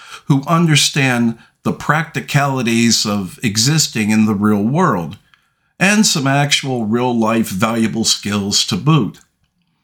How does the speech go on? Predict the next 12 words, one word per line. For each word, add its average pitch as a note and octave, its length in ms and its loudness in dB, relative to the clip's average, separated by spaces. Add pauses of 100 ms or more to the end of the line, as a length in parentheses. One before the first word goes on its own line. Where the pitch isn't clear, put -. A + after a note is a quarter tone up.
(420)
And B2 260 2
not D3 480 0
heads D3 480 0
full C3+ 420 0
of F#2 100 -4
theoretical C3+ 1080 0
psychobabble G#2+ 1120 -2
bullshit, B2 640 -2 (600)
and G2+ 140 0
as C#3+ 240 0
a - 140 -10
consequence, C#3 1000 0